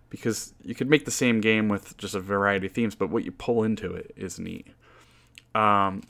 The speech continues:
I was thinking of the sound of it and a soundboard, and a soundboard is essentially a bunch of different tracks,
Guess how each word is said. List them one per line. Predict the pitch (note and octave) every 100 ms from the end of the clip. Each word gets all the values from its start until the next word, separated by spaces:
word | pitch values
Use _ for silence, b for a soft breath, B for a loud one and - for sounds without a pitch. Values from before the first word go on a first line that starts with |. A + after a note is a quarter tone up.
| -
I |
was | A2+
thinking | - D#3+
of | D3 G#2
the |
sound | - - A#2+ B2 F#2+ -
of | -
it | F2+ - - b b b b -
and | G#2+
a | G#2
soundboard, | - - A2+ G#2+ G2 F#2 F2+
and | G#2
a | F#2+
soundboard | - A#2+ B2+ B2 G#2
is | F#2
essentially | - G#2 G2+ -
a | F2+
bunch | E2+ F#2 -
of | F2
different | - F#2 F2
tracks, | - - G2 F2 - - -